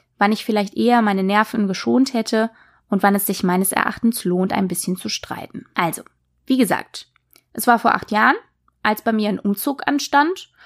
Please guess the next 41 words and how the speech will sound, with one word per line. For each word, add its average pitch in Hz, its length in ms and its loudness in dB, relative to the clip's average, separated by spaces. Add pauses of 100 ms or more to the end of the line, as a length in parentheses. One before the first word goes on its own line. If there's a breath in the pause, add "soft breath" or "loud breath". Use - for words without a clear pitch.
(180 soft breath)
und 226 140 0
ich - 80 -2
hatte 233 200 2
damals 226 500 2
meinen 208 460 0
D-S-L-Vertrag 226 720 -2
bei 208 80 2
einem 185 180 0
großen 233 460 2
Telekommunikationsunternehmen. 254 1800 0 (440 loud breath)
Ich - 100 -2
habe 220 100 2
also 202 140 0
dort 196 240 0
angerufen 247 520 0
und 202 80 -2
gefragt, 202 640 0
was 202 180 -2
man 208 120 2
für 190 180 -6
so 180 100 -4
einen 175 140 -2
Umzug 226 560 0
veranlassen 247 640 0
muss 320 220 -2
und 247 140 -2
die 277 80 0
sagten 240 340 0
mir, 233 260 2 (520 soft breath)
ich - 180 -6
könnte 247 320 4
so 214 160 -2
einen, 196 560 0
äh, 190 400 -2 (240)
ich - 160 -16
glaub, 208 220 -2
U-M-T-S-Stick - 1160 -4
war 190 120 0
das 185 200 -4
damals, 185 380 0
benutzen, 233 540 2